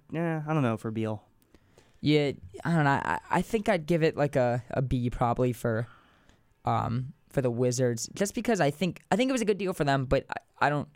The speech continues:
Speaker 2: they're not going anywhere with it. Like, it's not like they're gonna win a championship by signing Bradley Beal for two more years for thirty-six million dollars a year. So I don't know. I, I'm all right with it. I, I think it's a good deal for both of them in the end, um,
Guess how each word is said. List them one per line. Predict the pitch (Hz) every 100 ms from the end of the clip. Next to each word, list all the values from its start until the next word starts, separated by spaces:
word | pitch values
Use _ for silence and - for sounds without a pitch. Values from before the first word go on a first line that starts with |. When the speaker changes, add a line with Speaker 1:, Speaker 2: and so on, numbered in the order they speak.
| _ _ _ _ _ _ -
Speaker 2:
they're | 170
not | 180 180
going | 147 156
anywhere | 135 113 87
with | 80 -
it. | 78
Like, | 123
it's |
not | 143 147
like | 139
they're | 135 131
gonna | 123
win | 120
a | 117
championship | - - 113 - -
by | 82
signing | - - 98 82
Bradley | 113 95 104
Beal | 120 101
for | -
two | 117 -
more | 110 85
years | 95 95 87
for | - 104 78 127 _ _ _ - -
thirty-six | 117 120 - -
million | 113 107
dollars | - 98 120
a | 107
year. | 104 95
So | - 113 -
I |
don't | 135
know. | 107 101 _ _ -
I, | 165 170
I'm | 185 196
all | 160
right | 127
with | 131
it. | 123
I, | 123 - -
I |
think | 143 147
it's | 147
a | 139
good | 139 127
deal | 131 117
for | 120
both | 117 113
of |
them | 117 120
in | 98
the | 98 113
end, | 143 135 - _ _ _ - 123
um, | 113 113 113